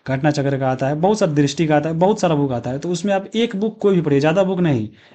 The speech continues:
एनसीईआरटी और एससीईआरटी साथ में कोई भी एक बुक जो है आपका जनरल बुक, जैसे लुसेंट हो चाहे कोई भी हो, आपके पास अगर वहीं है तो वहीं पढ़िए और उसको बार बार पढ़िए, आपको उसी में से क्वेश्चन आएगा। जैसे यहाँ पे देखिए घाटशिला के बारे में दिया गया था, एनसीईआरटी, एससीईआरटी में नहीं है।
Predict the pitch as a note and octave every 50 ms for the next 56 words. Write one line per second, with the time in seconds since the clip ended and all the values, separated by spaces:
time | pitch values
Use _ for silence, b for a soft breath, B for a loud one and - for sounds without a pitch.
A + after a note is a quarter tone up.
0 | b b D3+ D#3+ D#3+ E3 F#3+ G3 F#3+ G3 G3 G#3 G3 F3 D#3+ D3+ D#3+ - G3 F#3+
1 | G3 G#3+ A3+ - - - F3 F3 F3 - F#3+ F#3 F#3 - - G3+ G#3 G#3+ A3+ G#3
2 | G3+ G#3 G#3 - - F#3 F#3 F3+ F3+ E3 E3 D#3+ D3+ C#3+ C#3+ C#3+ E3+ F#3+ D#3 D3
3 | - D3+ C#3+ C3+ C#3+ C#3+ D3+ D3 D3 F3 F3+ - D3 C#3 C#3+ C#3+ C#3 C#3 C3+ C3+
4 | D3+ D3+ D3+ D3 D3 D3 D3 D3 D3 B B B B B B B - D3 D3+ D3+
5 | G#3+ G#3+ G#3+ F3 E3 D3 A#2 G#2+ G2+ - - _ - C#3 C#3 C#3 D#3+ D#3 E3 E3
6 | D#3+ E3 E3 E3 D#3+ D#3 D3+ E3 F3+ E3 D#3 G3 B3 B3 G#3 F3 F3 F#3 G3+ F#3+
7 | - C3+ A2+ G#2+ G#2 G#2 G2+ - b b b b b D3+ D3+ D3+ - - D#3+ D3
8 | E3 E3+ E3+ D#3+ D3+ C#3 C3+ C#3 B2 B2+ C#3+ F3 G3+ F3+ D3 - - E3+ D#3+ D3+
9 | D3+ - F3+ F3+ E3+ E3 E3 D#3 D#3 D3+ D#3 C#3 C3 A2+ A2 A2 A#2 C3 C3 -
10 | D#3+ D3+ D3+ D#3 D3+ C#3+ G3+ A#3+ A#3+ B B B B B B B B D3+ D3 D#3
11 | D3+ C3 D3 D3 C#3+ - - D3+ D#3+ E3+ D#3+ D#3 D#3+ E3 E3+ E3 E3 D3+ D3+ D#3
12 | D#3+ D#3+ D#3+ D#3 G3+ G3 D3+ C#3 C#3 - D3+ D3+ D3+ D#3 D#3 D3+ - E3+ D#3+ D3+
13 | D#3 D#3+ D#3 D3+ D3+ D#3+ D#3+ E3 G#3 B3 -